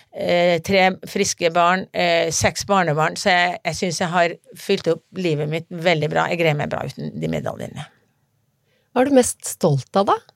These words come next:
Speaker 2: hvis du ser tilbake på alle de årene?
Speaker 1: Ja, <laughs> det er vanskelig å si, altså. Altså, første store øyeblikket mitt var jo faktisk når jeg vant N M på ski i stafett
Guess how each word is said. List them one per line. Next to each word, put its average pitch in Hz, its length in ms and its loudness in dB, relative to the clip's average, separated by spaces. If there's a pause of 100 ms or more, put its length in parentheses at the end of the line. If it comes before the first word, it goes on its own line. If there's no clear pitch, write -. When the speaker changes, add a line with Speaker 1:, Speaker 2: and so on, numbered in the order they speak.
Speaker 2:
hvis - 160 -12
du 269 100 -10
ser 247 180 -6
tilbake 240 580 -2
på 240 100 2
alle 226 600 2
de 202 100 -2
årene? 180 260 -2 (460)
Speaker 1:
Ja, 131 420 -4 (400)
<laughs> 226 840 -4
det - 100 0
er - 80 -2
vanskelig - 380 -4
å 135 40 0
si, - 200 0 (180)
altså. 190 280 0 (380)
Altså, 190 240 0
første - 500 -2 (220)
store 220 560 2
øyeblikket 170 520 2
mitt 220 200 2
var 302 140 4
jo 185 80 4
faktisk 156 340 -2
når 170 140 2
jeg 170 80 0
vant 160 500 -4
N 185 260 0
M 147 180 0 (120)
på - 100 0
ski 180 200 -2 (560)
i 180 80 0
stafett - 640 0